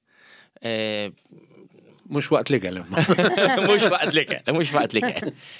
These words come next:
Speaker 1: Jiġifieri naħseb jekk f'dinja komplikata ħafna irridu ninżlu sempliċi, nistgħu nibdew mill-ikel, għax fuq l-ikel kwatit jitkellem.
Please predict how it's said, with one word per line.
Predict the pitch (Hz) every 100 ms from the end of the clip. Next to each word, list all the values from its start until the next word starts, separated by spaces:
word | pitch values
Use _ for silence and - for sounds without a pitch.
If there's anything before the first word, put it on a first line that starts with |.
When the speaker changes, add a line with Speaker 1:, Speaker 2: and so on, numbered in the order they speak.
| - - - -
Speaker 1:
Jiġifieri | 165 160 139 147 147
naħseb | 131 - 143 127 127 - _ -
jekk | 143 160 - - 139 - - - _ -
f'dinja | 98 139 120 117 -
komplikata | - 113 101 113 113 104 104 92
ħafna | 85 - 98 87 80 101 - _ -
irridu | 120 117 110 110
ninżlu | 107 104 - 107
sempliċi, | - 214 175 127 117 92 78 - - _ _ _ _ _ _ _ _ -
nistgħu | 226 - 127
nibdew | 127 120 110
mill-ikel, | 101 90 - - - _ -
għax | 139 123 - 131 - - _ _ _ -
fuq | -
l-ikel | 226 143 123
kwatit | 120 82 76
jitkellem. | 71 - - 90